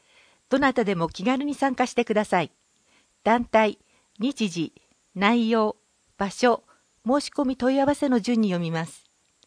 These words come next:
あやめ、無料です。三月一日日曜、十三時三十分から十五時三十分。昔を語ろう、余興を楽しむ。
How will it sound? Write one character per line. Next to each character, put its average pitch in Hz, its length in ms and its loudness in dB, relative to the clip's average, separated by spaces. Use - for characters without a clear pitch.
あ 180 100 2
や 233 160 2
め、 226 260 2
無 240 100 0
料 254 220 4
で 165 140 0
す。 - 260 -18
三 302 240 -2
月 254 360 0
一 233 100 -4
日 226 240 -2
日 202 340 -2
曜、 175 300 2
十 277 200 2
三 220 240 2
時 175 100 -8
三 233 260 -2
十 240 120 -2
分 202 280 -4
か 165 160 -6
ら 156 200 0
十 262 220 2
五 220 140 4
時 170 80 -4
三 226 240 -2
十 220 140 -2
分。 - 360 -6
昔 269 460 0
を 269 120 4
語 220 140 -4
ろ 220 240 4
う、 - 20 -4
余 180 200 -4
興 262 280 2
を 285 140 2
楽 196 200 -2
し - 160 -6
む。 139 160 -4